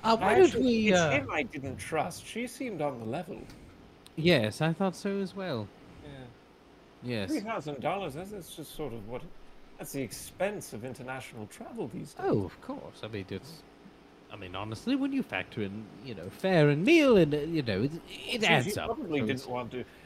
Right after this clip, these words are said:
Speaker 2: en-, encroach on his kindness. She she probably wanted to pay her own way, you
Speaker 1: And
Speaker 2: know.
Speaker 1: he didn't seem intelligent enough to, to have money. You
Speaker 2: No,
Speaker 1: know, it didn't
Speaker 2: no,
Speaker 1: seem,
Speaker 2: sort-, it's
Speaker 1: didn't
Speaker 2: sort
Speaker 1: seem
Speaker 2: of a,
Speaker 1: proper.
Speaker 2: a dull individual,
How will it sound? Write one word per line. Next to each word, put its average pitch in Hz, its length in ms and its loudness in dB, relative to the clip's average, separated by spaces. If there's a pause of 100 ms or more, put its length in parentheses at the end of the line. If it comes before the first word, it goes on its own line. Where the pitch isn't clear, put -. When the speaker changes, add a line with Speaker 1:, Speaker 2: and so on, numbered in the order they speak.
(140)
Speaker 2:
en-, 131 180 -4
encroach 135 640 -4
on 107 160 -8
his 98 260 -16
kindness. 190 480 -8
She - 260 -12 (360)
she - 80 -10
probably 123 380 -6
wanted 113 240 -8
to - 80 -14
pay 117 220 -8
her 101 180 -8
own 190 240 -8
way, 143 420 -10
you 123 140 -10
Speaker 1:
And 220 120 0
Speaker 2:
know. - 60 -6
Speaker 1:
he 320 120 6
didn't 214 320 0
seem 127 340 -2
intelligent 104 760 -4
enough 98 240 -6
to, - 80 -14 (520)
to 214 140 -4 (440)
have 113 300 -4 (200)
money. 95 420 -6 (480)
You 101 60 -8
Speaker 2:
No, 90 60 -12
Speaker 1:
know, - 80 -12 (260)
it 120 120 -10
didn't 104 240 -8
Speaker 2:
no, 101 80 -4
Speaker 1:
seem, 104 220 -4
Speaker 2:
sort-, - 100 -2 (400)
it's 233 220 -8
Speaker 1:
didn't 196 200 6
Speaker 2:
sort 147 120 2
Speaker 1:
seem 139 60 2
Speaker 2:
of - 40 -2
a, - 40 -8
Speaker 1:
proper. - 220 -2 (100)
Speaker 2:
a - 100 -2 (260)
dull 180 280 -2
individual, 120 600 -6